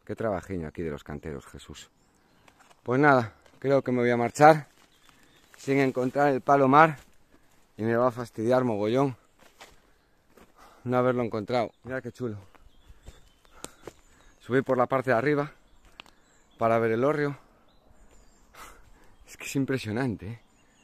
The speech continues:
Los hórreos son, se suelen medir por, por las patas, mira.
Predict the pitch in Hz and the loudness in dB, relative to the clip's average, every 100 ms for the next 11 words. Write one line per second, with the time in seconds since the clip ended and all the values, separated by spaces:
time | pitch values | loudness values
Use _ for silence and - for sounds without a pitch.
0 | _ _ _ _ - - _ _ _ - | _ _ _ _ -20 -20 _ _ _ -20
1 | - - - - - 107 165 151 143 123 | -20 -20 -20 -20 -16 -8 -4 -4 -6 -10
2 | 98 - - 117 107 95 101 - 85 - | -14 -16 -10 -6 -4 -4 -4 -6 -12 -10
3 | 95 92 - 107 - 78 87 78 | -10 -8 -2 -2 -4 -10 -12 -12